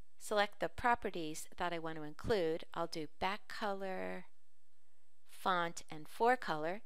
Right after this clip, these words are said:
those ambient properties, and click Create. And I'll save it.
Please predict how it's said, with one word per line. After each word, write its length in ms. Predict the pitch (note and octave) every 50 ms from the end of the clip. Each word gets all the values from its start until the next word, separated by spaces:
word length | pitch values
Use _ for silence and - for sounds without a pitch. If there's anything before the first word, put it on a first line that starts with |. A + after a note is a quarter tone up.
| -
those 220 | - C#3+ C#3 - -
ambient 460 | - F#3+ G#3 A#3+ B3 A3+ E3+ D3+ - -
properties, 680 | - E3+ D3 D3 - D#3+ D3+ D#3 D#3 D#3+ E3 - - - - -
and 160 | D#3 D#3 -
click 240 | - - D#3 - -
Create. 480 | - - F3 G3+ A#3 G#3+ F3 F3+ - - - - - - - - - - - - - - - - - - - - - - - - - - - - - - - - - - - - - - - - - - - - - - - - -
And 180 | A#3+ B3+ C4 C4
I'll 140 | B3+ A#3+ A#3
save 320 | - - F#3 E3 E3 -
it. 220 | E3+ D#3+ D#3 -